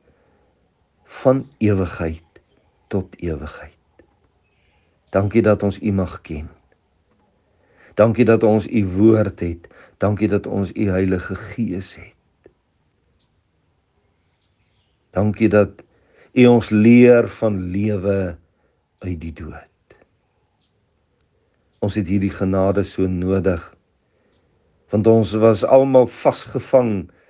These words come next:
in sonde dood. En ons sondig vandag steeds voor U.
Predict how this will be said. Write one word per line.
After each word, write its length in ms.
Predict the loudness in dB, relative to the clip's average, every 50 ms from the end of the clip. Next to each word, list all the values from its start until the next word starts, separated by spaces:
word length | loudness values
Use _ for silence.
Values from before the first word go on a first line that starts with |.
| _ _ _ _ _ -8
in 140 | -6 -6 -6
sonde 540 | -6 -8 -8 -6 -4 -2 -2 -2 -4 -6 -8 -8
dood. 360 | -10 -12 -12 -12 -14 -16 -20 _ _ _ _ _ _ _ _ _ _ _ _ _ _ _ _ _ _ _ _ _ _ _ _ _ _ _ _ -20 -20 -20 -2 2
En 220 | 4 6 6 6
ons 160 | 6 4 2 -2 -4 -2
sondig 440 | 0 0 2 0 0 0 -2 -4 -6 -8
vandag 380 | -8 -6 -4 -4 -4 -4 -6 -10
steeds 520 | -18 -20 -18 -14 -10 -10 -8 -10 -10 -14 -18 -14
voor 200 | -14 -12 -12 -12
U. 160 | -16 -20